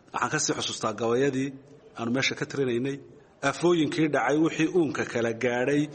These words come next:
wax dhaaxa asaayaha gasheen kuna idlaateene, umuldooxa waataa wax badan ehel ku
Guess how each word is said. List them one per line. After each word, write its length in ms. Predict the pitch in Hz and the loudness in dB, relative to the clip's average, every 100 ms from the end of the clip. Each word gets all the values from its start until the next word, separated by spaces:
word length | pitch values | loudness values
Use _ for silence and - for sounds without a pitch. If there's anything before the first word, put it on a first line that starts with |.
| - - - | -16 -14 -4
wax 140 | 160 | -2
dhaaxa 300 | 139 131 160 127 | 0 0 0 0
asaayaha 520 | 120 131 139 147 127 | 0 0 0 0 -2
gasheen 380 | 110 120 - 117 | -2 -2 -2 -2
kuna 240 | - 135 151 | -2 -2 0
idlaateene, 760 | 131 117 120 113 - 117 120 135 135 - - - | 0 0 0 0 -2 0 0 -2 -4 -12 -14 -2
umuldooxa 560 | 135 135 143 156 - 120 | 2 2 4 2 2 0
waataa 320 | 123 120 127 | 0 0 0
wax 160 | 156 117 | 0 0
badan 280 | 127 139 135 | -2 0 0
ehel 240 | 135 120 | 0 -2
ku 120 | - | -2